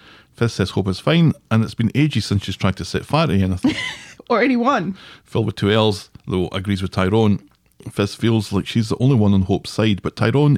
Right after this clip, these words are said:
Speaker 1: Evelyn and Phil with two L's insist that everyone here wants the best for Hope.
Speaker 2: Yeah, and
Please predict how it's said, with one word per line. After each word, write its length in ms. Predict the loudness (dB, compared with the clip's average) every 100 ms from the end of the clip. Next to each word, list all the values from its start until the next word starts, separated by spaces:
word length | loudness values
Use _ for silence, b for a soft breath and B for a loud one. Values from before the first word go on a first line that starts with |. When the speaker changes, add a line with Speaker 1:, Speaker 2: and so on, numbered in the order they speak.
| 2
Speaker 1:
Evelyn 380 | 2 2 0 -2 B B
and 220 | -2 0 0
Phil 200 | 0 0
with 120 | -2
two 140 | 0
L's 320 | 2 2 0
insist 440 | -4 -6 -2 -4 -4
that 120 | -6
everyone 380 | -2 2 4 2
here 340 | 2 2 2 0
wants 300 | 0 0 0
the 80 | -2
best 260 | -2 -2
for 80 | -8
Hope. 360 | 0 0 0 -4 -8 B B B B B
Speaker 2:
Yeah, 220 | 0 0 0
and 240 | -2 -2